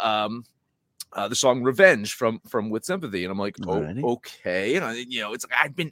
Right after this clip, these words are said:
Speaker 1: ages since I've listened to this goddamn album, probably twenty years since I've listened to this album.
Speaker 2: Oh,
Speaker 1: Like, no
Speaker 2: man.
Speaker 1: lie. It's been forever. And I found myself saying, it's like, I remember, like,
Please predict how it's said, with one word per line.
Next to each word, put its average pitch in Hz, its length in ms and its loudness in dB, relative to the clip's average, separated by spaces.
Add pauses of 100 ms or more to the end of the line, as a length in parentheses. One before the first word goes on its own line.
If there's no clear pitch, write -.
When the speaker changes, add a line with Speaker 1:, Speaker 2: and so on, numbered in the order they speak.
(160)
Speaker 1:
ages 208 560 0
since 139 180 -4
I've 123 140 0
listened 147 240 -4
to 117 40 -6
this 107 100 -8
goddamn 113 440 2
album, 135 220 2
probably 147 240 4
twenty 180 300 4
years - 480 4
since 123 220 -4
I've 113 120 4
listened 113 240 -2
to 95 60 -10
this 90 120 -8
album. 73 260 -2 (220)
Speaker 2:
Oh, 135 60 4
Speaker 1:
Like, 113 100 4
no 123 120 6
Speaker 2:
man. 120 80 6
Speaker 1:
lie. 80 160 0 (520)
It's 127 140 -4
been 113 220 2
forever. 117 420 2 (680)
And 170 140 4
I - 160 -2
found 294 300 0
myself 190 320 2
saying, 175 260 0
it's 156 140 -8
like, 135 100 -12
I 160 100 -4
remember, 214 440 0
like, 156 320 4